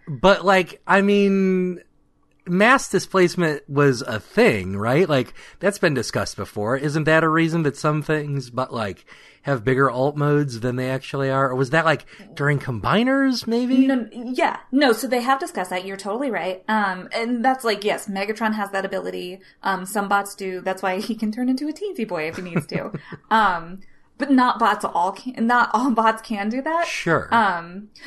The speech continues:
Speaker 2: but yes, you're correct. So that was my thought too, that I was like, "Okay, so he can, he
Speaker 1: Yeah,
Speaker 2: has
Speaker 1: he's,
Speaker 2: the
Speaker 1: like,
Speaker 2: ability
Speaker 1: pulling
Speaker 2: to use
Speaker 1: this
Speaker 2: mass
Speaker 1: out of,
Speaker 2: displacement."
Speaker 1: yeah.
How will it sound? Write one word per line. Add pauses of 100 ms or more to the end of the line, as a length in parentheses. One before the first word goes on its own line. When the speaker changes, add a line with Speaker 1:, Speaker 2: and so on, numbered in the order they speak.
Speaker 2:
but
yes,
you're
correct.
So
that
was
my
thought
too,
that
I
was
like,
"Okay,
so
he
can, (500)
he
Speaker 1:
Yeah,
Speaker 2:
has
Speaker 1:
he's,
Speaker 2:
the
Speaker 1:
like,
Speaker 2:
ability
Speaker 1:
pulling
Speaker 2:
to
use
Speaker 1:
this
Speaker 2:
mass
Speaker 1:
out
of,
Speaker 2:
displacement."
Speaker 1:
yeah.